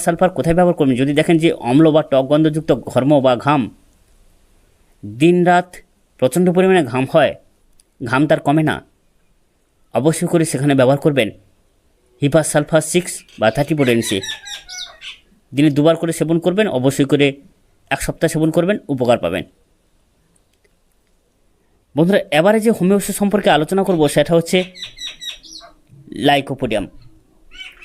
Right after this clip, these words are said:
এই লাইকোপোডিয়াম হোমিও ওষুধটা কোথায় ব্যবহার করবেন বন্ধুরা? যদি দেখেন যে পদতলে বা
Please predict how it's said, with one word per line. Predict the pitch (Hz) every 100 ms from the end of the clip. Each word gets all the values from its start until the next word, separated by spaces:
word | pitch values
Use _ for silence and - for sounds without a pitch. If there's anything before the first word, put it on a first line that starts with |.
| - - - - - - 127
এই | 147
লাইকোপোডিয়াম | 156 185 185 202 175
হোমিও | 156 190
ওষুধটা | 190 196 -
কোথায় | 143 190
ব্যবহার | 185 196
করবেন | 202 202 202
বন্ধুরা? | 196 233 - _ _ _ _ _ _ _ _ _ _ - - - - - - - -
যদি | 156 175
দেখেন | 208 214 208
যে | 208
পদতলে | 147 151 185 208
বা | 185